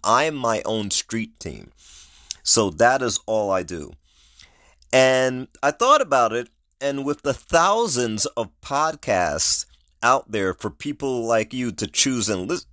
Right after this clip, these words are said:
to, to listen to, the one thing you probably never hear,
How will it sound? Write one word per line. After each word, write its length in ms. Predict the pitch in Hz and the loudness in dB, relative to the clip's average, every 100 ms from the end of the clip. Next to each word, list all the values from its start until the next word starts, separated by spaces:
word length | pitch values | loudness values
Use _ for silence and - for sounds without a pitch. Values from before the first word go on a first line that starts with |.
| - | -6
to, 140 | - - _ | -6 -6 _
to 120 | - | -2
listen 340 | 120 143 139 104 | 0 0 0 0
to, 340 | 95 80 80 - _ _ _ _ _ _ _ _ - - | -2 -4 -8 -12 _ _ _ _ _ _ _ _ -20 -4
the 160 | 110 147 | 2 2
one 520 | 131 135 220 330 339 | 2 0 2 2 0
thing 240 | 269 240 | 0 0
you 120 | 175 | -2
probably 560 | 156 - 185 180 160 156 | -6 -6 -2 0 0 -2
never 760 | 131 123 135 147 202 240 262 269 | -2 -2 0 4 4 4 2 0
hear, 680 | 226 220 220 156 76 57 | -2 -4 -2 -2 -4 -6